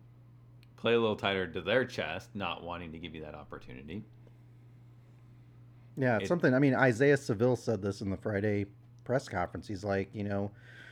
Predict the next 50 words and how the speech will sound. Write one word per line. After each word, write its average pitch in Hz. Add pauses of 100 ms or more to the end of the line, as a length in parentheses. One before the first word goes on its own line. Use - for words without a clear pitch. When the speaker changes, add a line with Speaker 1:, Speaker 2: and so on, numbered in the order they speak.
(200)
Speaker 2:
"We're 120
a 110
team 120
that 104
wants 107
to 107
grind 98
out 110
wins 104
and 82
wear 95
down 101
our 104
opponents." 101
And 85
Speaker 1:
Mm-hmm. 80 (500)
Speaker 2:
I'll 110
tell 131
you 120
what, 135
if 95
they 101
keep 117
playing 123
like 117
they 120
are 120
and 95
keep 107 (840)
training 120
and 101
keep 110
developing 110
and 82
keep -
listening 101
to 98
what 98
Coach -
Gabinette 95
and 87
Coach -
Noel 90
Bernier 85 (100)
and 82
Coach -
Gerard 90
say 95
this 110
season, 127